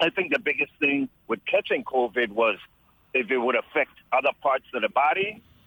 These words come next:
um, organs in the body, like your lungs. And being an asthmatic myself, I'm very,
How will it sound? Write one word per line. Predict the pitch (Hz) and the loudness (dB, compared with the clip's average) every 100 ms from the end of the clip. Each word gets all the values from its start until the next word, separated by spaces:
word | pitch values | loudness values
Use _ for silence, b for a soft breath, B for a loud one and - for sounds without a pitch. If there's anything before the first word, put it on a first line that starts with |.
| _ _ | _ _
um, | 123 110 98 110 | 0 2 2 2
organs | 127 131 135 127 | 0 0 -2 -2
in | 131 | 0
the | 113 | 0
body, | 127 131 151 | 2 2 2
like | 151 120 110 | 2 0 0
your | 117 | -2
lungs. | 107 120 135 139 120 | 2 2 2 0 0
And | 110 107 | -2 0
being | 120 | 0
an | 120 | 0
asthmatic | 107 104 - 117 123 - | 0 -2 -2 -2 -2 -2
myself, | 127 123 143 135 - | -2 -2 -2 -2 0
I'm | 101 85 - | -4 -4 -8
very, | 117 113 113 | -2 0 0